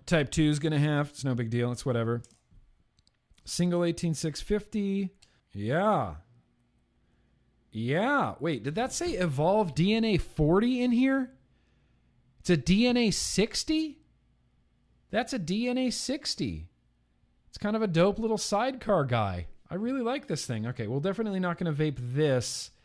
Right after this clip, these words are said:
at thirty-two watts. Let's, uh, unlock the power. Good thing I still know how to use a D N A, kinda.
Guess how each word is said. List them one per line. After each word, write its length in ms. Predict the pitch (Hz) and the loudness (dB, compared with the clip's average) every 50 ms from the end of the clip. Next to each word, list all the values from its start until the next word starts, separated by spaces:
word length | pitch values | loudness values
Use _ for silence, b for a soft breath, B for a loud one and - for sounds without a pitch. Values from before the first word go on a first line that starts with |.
| b b b b b - | b b b b b -14
at 200 | 123 - - - | -14 -14 -6 -4
thirty-two 480 | 175 160 156 156 143 - - 151 139 | -2 -2 -2 -2 -4 -4 -4 -4 -2
watts. 520 | 123 123 131 123 117 113 110 - - - 117 | 0 0 0 0 0 -2 -4 -6 -10 -10 -10
Let's, 200 | 117 107 - - | -10 -10 -6 -6
uh, 140 | 120 117 110 131 | -6 -6 -6 -6
unlock 400 | 123 127 127 123 120 113 - - | -6 -4 -4 -4 -6 -6 -8 -12
the 80 | 107 | -16
power. 680 | - - - 170 175 180 185 190 190 190 190 190 185 b b b b b b b b b b b b b b _ _ | -4 -2 -2 0 0 -2 0 0 0 0 0 -2 -4 b b b b b b b b b b b b b b _ _
Good 100 | - 160 | -8 -6
thing 160 | 170 185 170 | -4 -2 -2
I 20 | 156 | -2
still 220 | - - 170 165 | -2 0 0 0
know 100 | 170 156 | 2 0
how 100 | 147 151 | 0 0
to 60 | 156 | 0
use 220 | 143 139 147 143 139 | 0 0 0 0 0
a 60 | 127 | 0
D 180 | 123 135 139 | 0 0 2
N 100 | 143 143 | 2 2
A, 140 | 135 143 151 | 0 0 0
kinda. 460 | - - 113 104 101 104 107 107 107 | -2 -2 -2 -2 0 0 -2 -2 -4